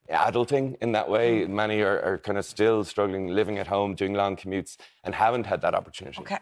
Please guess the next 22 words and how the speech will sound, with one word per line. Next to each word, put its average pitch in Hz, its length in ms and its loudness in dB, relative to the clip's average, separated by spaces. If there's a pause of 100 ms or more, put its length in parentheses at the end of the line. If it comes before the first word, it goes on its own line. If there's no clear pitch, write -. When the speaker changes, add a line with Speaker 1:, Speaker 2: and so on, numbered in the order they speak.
Speaker 2:
and 233 160 -2
this 294 220 -4
isn't 226 280 -6
new. 170 140 -6
You've 220 180 0
been 226 140 -2
on 175 100 2
the 147 80 -6
programme 139 320 -4
before, 127 260 -6
Colman, 131 320 -8
and 151 160 -6
you've 165 240 -8
talked, 147 500 -4
you 214 120 -4
talked 190 500 -2
about 156 220 -2
your 127 80 -10
concerns 127 560 -6
around 123 440 -2
all 120 200 -4
this 113 240 -10